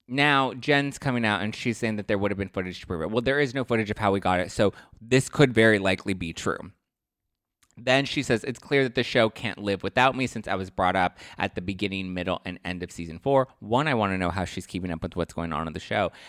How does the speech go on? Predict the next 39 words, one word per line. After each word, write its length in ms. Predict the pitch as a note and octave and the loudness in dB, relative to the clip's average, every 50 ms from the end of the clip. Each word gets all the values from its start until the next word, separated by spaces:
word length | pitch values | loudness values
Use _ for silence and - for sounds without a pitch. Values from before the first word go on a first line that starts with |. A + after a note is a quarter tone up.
| - - - | -16 -10 -8
And 240 | G#2+ G2+ G2 G2 - | -6 -6 -6 -8 -10
two, 600 | - - - F3+ F3+ D#3 A#2+ G#2 G#2 G2+ F#2+ F#2 - _ _ _ _ _ _ _ _ _ _ _ _ _ _ | -6 0 2 4 6 6 6 4 4 2 0 -2 -6 _ _ _ _ _ _ _ _ _ _ _ _ _ _
the 120 | - C3 C#3 | -2 0 0
show 280 | C3 - - F3+ F#3+ F3 | 2 6 8 8 10 10
has 140 | D3+ B2+ A2+ | 8 6 4
lived 300 | G#2+ B2+ C3+ C3 B2+ A2+ | 2 2 2 2 2 0
on 260 | - A#2+ A#2+ A#2 A2 G2+ | 2 4 4 4 2 2
just 380 | - - G#2 G#2+ G#2 - - | 2 4 4 4 2 0 -2
fine 220 | - G#2+ G2 F#2+ E2+ | -2 -2 -2 -2 -6
without 320 | F2 - A2 G#2+ A#2+ G2 | -4 -2 -2 0 -2 -2
her, 140 | F#2 F#2 - - | -4 -6 -8 -6
even 280 | D3 D#3 D#3 E3+ E3 D#3+ | -8 -6 -6 -4 0 2
though 120 | C#3 C3+ | 2 2
she's 320 | B2+ - - A#2+ G#2+ F#2+ | 2 0 -4 -6 -6 -4
referenced, 800 | F2+ F#2 G#2 B2+ D#3+ E3 - - F2+ D2 D2 D2+ E2 - - - - - _ _ _ | 0 4 4 6 4 4 2 -2 -2 -2 -4 -6 -8 -10 -14 -16 -20 -20 _ _ _
she's 260 | - - D3 C#3+ B2+ | -2 -2 0 0 2
not 220 | C#3+ D#3+ F3 G3 | 2 2 4 4
a, 100 | G3 E3 C#3 B2 B2 - | 4 2 0 -4 -6 -2
a 100 | B2 A#2 | 0 0
main 380 | A2+ A2+ A#2 A#2 A#2 A2+ G#2+ | 2 2 2 2 2 2 0
driving 480 | G2+ G#2+ G#2 G2+ A2 A#2 A2+ A#2 G#2 G2 | 2 4 6 6 6 6 4 2 -2 0
force 300 | - G#2 G2+ F#2+ - - - | 2 2 2 2 2 0 2
or 160 | A2 G#2+ G#2+ | 4 6 6
a 40 | G#2 | 4
main 280 | G2+ G2+ G2+ F#2+ F#2+ F#2 | 2 0 -2 -2 -4 -6
storyline." 760 | - - - C3+ C#3 A#2 - - - A#1+ A1 G#1 - - - _ _ _ _ _ _ _ _ _ _ _ _ _ | -8 -6 -4 -2 0 0 -2 -4 -6 -10 -12 -14 -16 -20 -20 _ _ _ _ _ _ _ _ _ _ _ _ _
And 200 | A#2 A#2 A#2 A#2+ | -4 -2 0 2
then, 320 | A#2 A2+ A2+ A2 A2 A2+ - | 2 4 4 2 0 -2 -2
"Andy 280 | - C3 C3 C3 D3 C#3+ | 0 0 2 2 2 0
is 60 | B2+ | -2
still 180 | - - C3+ A2+ | 0 0 0 2
butthurt 500 | A2+ A2+ A2+ A2 - A2+ - A#2 A2 - | 4 4 4 4 4 4 2 2 2 2
that 80 | - G#2 | 0 0
I 100 | G2+ G2+ | 0 0
turned 280 | - - - B2 A#2 | -2 -4 -4 -4 -2
down 160 | A2 G#2+ G#2+ | 0 0 0
his 140 | G2+ G2 G2 | 0 -2 -4
one-on-one 460 | G#2+ G2+ G2+ G2+ G2 F#2+ F#2+ F#2 F#2 | -4 -4 -4 -2 -4 -4 -4 -6 -6
interview." 440 | - - D3 D#3+ D3 A2+ G2 D2+ - | -6 -4 0 0 0 0 0 -4 -8